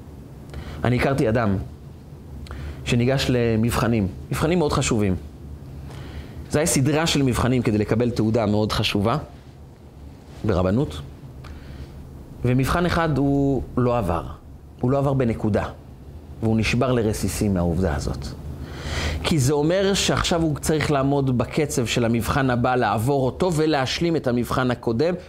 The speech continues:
ואיך גם תלמד נושא חדש וגם תשלים מבחנים אחרים.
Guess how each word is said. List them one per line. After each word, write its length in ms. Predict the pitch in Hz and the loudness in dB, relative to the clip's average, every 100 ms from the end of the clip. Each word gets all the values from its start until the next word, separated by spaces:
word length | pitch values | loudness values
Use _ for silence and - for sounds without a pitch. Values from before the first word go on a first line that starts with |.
| - | -12
ואיך 440 | 117 131 180 214 - | -2 0 2 0 0
גם 200 | 170 175 | 0 0
תלמד 360 | 175 160 160 | 2 2 2
נושא 300 | 147 139 - | 2 0 0
חדש 360 | 151 135 143 139 | 0 2 2 0
וגם 300 | 131 120 151 156 | 0 0 0 0
תשלים 380 | 135 - 160 147 | -4 0 0 0
מבחנים 420 | 117 131 143 151 | 0 0 0 0
אחרים. 460 | - 127 151 202 | 0 0 2 0